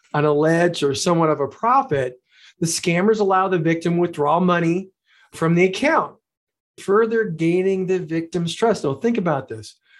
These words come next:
All they're doing is saying, "Hey, invest in this. You made some money, take it out, invest more money because you now have my trust."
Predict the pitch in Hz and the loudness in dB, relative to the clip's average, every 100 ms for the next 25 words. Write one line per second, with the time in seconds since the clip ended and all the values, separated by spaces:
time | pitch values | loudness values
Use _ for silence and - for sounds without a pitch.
0 | _ _ _ - 123 175 226 208 226 220 | _ _ _ -6 0 4 4 2 2 2
1 | 208 180 190 175 185 165 165 175 247 247 | 2 0 0 0 0 0 0 0 0 0
2 | 170 175 - _ - 135 151 330 - 302 | 0 -4 -14 _ -8 0 0 2 0 0
3 | 240 202 208 - - 196 202 208 262 285 | 2 2 0 -6 -10 0 2 2 0 2
4 | 247 240 - - 226 220 220 220 247 294 | 0 0 -8 -4 0 2 2 0 0 2
5 | 370 311 214 220 202 196 202 208 208 214 | 2 2 2 2 0 0 0 2 2 2
6 | 208 214 190 190 - 320 202 180 202 - | 2 0 0 -2 0 2 2 0 -4 -8